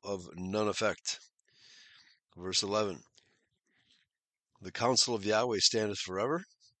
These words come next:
the thoughts of his heart to all generations."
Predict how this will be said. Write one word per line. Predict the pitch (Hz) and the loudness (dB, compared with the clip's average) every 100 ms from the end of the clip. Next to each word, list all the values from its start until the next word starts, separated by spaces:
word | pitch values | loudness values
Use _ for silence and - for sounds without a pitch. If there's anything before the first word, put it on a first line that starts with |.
| _ _ _ - - _ | _ _ _ -20 -20 _
the | - 87 | -10 -4
thoughts | - 107 107 | 0 2 2
of | 107 | 0
his | 95 - | 0 0
heart | - 120 127 - - | 2 0 0 -4 -6
to | - 98 - | -8 -8 -4
all | 104 104 104 - - - | 2 2 2 -2 -14 -6
generations." | - 95 98 95 107 101 90 78 | -4 -2 -2 0 2 2 2 0